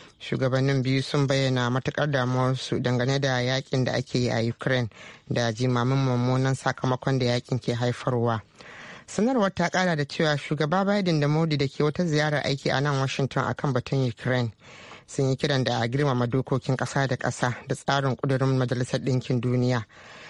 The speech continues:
da mutunta yanki da ikon da kowace ƙasa ke da shi a kan ƙasar ta. Shugaba Volodymyr Zelensky ya ce ana ci gaba da mummunan faɗa a bakin daga.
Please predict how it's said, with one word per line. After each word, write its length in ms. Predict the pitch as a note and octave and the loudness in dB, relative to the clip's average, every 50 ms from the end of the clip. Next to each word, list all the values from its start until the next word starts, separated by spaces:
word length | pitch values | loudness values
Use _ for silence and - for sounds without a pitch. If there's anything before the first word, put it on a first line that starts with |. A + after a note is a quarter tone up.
| - - B2+ | -8 -4 -2
da 160 | C3 B2 A#2+ | 0 0 2
mutunta 460 | B2+ C3+ - - C#3+ C3 - - C#3 | 0 0 0 0 0 0 2 2 2
yanki 460 | B2+ C3+ C#3+ C#3+ C#3 - - C3+ B2+ A#2+ | 2 2 2 0 -2 -2 -2 0 0 0
da 80 | C3 | -2
ikon 400 | - - C3+ C3+ - - C#3 B2+ | -2 0 -2 -2 0 0 0 0
da 80 | B2 A#2+ | 0 -2
kowace 380 | - - D3+ D3 C3+ - - - | -2 0 0 0 0 0 -4 -4
ƙasa 320 | - C#3+ - - C3+ C3 - | -4 -4 -2 -2 -2 -2 -2
ke 140 | - C#3+ B2 | -2 -2 -2
da 80 | B2+ | 0
shi 200 | A2+ - - B2+ | -2 -2 0 0
a 80 | E2+ A#2+ | -2 -2
kan 200 | - - B2 A#2 | 0 0 -2 0
ƙasar 340 | - B2+ - - B2+ B2 - | 0 -2 -2 0 -2 -2 -2
ta. 200 | - - B2+ A#2 - - _ - - - - - - - - - - | -2 -2 -4 -4 -4 -8 _ -20 -20 -20 -20 -18 -18 -18 -20 -18 -14
Shugaba 500 | - - B2+ A#2+ C3+ A#2+ C3 C3+ C3 B2 B2 - | -4 -4 -2 0 0 0 2 2 0 0 -2 -2
Volodymyr 440 | C3+ C3 C3 C3+ C#3 C3 C3+ C#3 C3 | -2 0 2 2 0 2 2 0 0
Zelensky 680 | A#2 B2 C3 B2 C3 C3 C3+ C3 - - - C3 A2+ | 2 0 0 2 2 2 2 0 -2 -2 -2 0 0
ya 120 | E2+ C#3 C3 | 2 0 0
ce 180 | C3 - D3 C3 | 0 0 -2 0
ana 200 | C3 C3 C3+ B2 B2 | 0 2 0 0 -2
ci 180 | - - C#3 B2+ | 0 -2 -2 0
gaba 260 | C3+ B2+ B2+ C3 B2+ | 2 2 2 2 0
da 80 | C3 B2+ | 0 0
mummunan 440 | B2+ B2 B2 B2+ C3 C3 C3+ C3+ C3 | 0 2 2 2 2 2 2 0 0
faɗa 320 | - C#3 - D3+ C3 - | -2 -2 0 0 0 0
a 60 | B2+ | 0
bakin 400 | B2 B2 A#2+ A#2 - - B2 A#2+ | 0 0 -2 -2 -2 0 0 2
daga. 400 | B2 A#2+ A#2+ A#2+ A#2+ B2+ A#2+ - | 2 0 0 0 0 -2 -2 -2